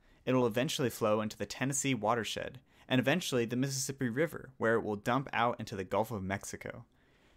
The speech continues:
For the eastern side, it'll flow east into the South Atlantic coast,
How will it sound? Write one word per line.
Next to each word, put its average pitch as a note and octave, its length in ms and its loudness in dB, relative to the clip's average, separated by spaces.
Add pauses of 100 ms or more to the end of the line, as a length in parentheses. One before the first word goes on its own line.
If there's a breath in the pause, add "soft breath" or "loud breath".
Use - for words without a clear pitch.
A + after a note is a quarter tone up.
For B2+ 100 -2
the B2 180 4
eastern C#3+ 320 0
side, G2+ 460 0
it'll D#3 160 4
flow C3+ 320 2
east - 380 -2
into A#2+ 260 -4
the A2 80 -4
South C3 380 0
Atlantic A#2 440 -6
coast, - 460 -8